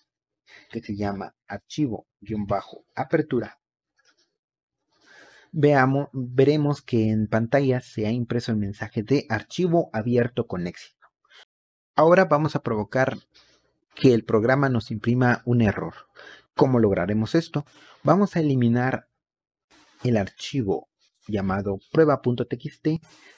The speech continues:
de la carpeta donde precisamente se encuentra el mismo. Punto T X T. Aquí está. Lo voy a eliminar y ahora voy a volver a ejecutar mi programa.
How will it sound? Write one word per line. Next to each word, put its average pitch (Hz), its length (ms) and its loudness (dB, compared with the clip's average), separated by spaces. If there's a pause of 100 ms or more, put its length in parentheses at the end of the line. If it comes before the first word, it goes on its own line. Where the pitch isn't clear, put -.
(160)
de 117 220 0
la 127 80 4
carpeta 131 400 -2
donde 120 240 -2
precisamente 101 720 -8
se - 160 -12
encuentra 95 640 -8
el 92 200 -8
mismo. 92 300 -8 (1300)
Punto 127 260 -2
T 107 100 -6
X - 220 -18
T. - 180 -12 (160)
Aquí 117 220 -6
está. - 320 -8 (680)
Lo 101 140 -6
voy 151 160 6
a 190 40 6
eliminar 180 500 4 (420)
y 139 180 -2
ahora 131 540 2 (260)
voy 135 240 4
a 131 60 6
volver 120 380 4
a 135 40 6
ejecutar 107 500 -2
mi 92 100 -2
programa. 117 580 0